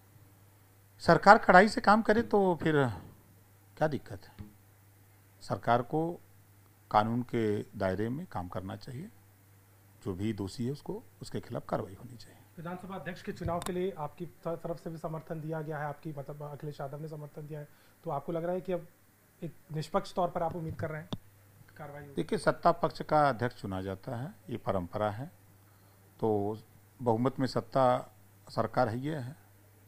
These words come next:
Speaker 1: तो उसमें विपक्ष का क्या रोल है? समर्थन हम लोगों का है।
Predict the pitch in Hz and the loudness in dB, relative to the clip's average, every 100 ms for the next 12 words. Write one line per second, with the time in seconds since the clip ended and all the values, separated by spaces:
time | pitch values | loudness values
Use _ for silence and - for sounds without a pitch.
0 | - 113 - 143 135 165 - 156 - 151 | -8 -8 -2 -2 0 -2 -2 -6 0 0
1 | 101 98 95 - - - - - - 98 | 0 -6 -12 -20 -20 -20 -20 -20 -8 -6
2 | 90 - 104 107 107 107 110 151 | -6 -6 -6 -6 -8 -6 -10 -10